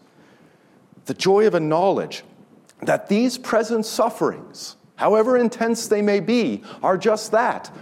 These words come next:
present. They will pass. And what remains is Jesus and all that he gives.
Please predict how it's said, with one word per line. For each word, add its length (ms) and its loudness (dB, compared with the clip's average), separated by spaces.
present. 840 -2
They 200 -2
will 180 0
pass. 840 -8
And 180 -8
what 220 -4
remains 720 -6
is 160 -14
Jesus 680 -8
and 200 -6
all 260 -2
that 160 -4
he 80 -6
gives. 680 -8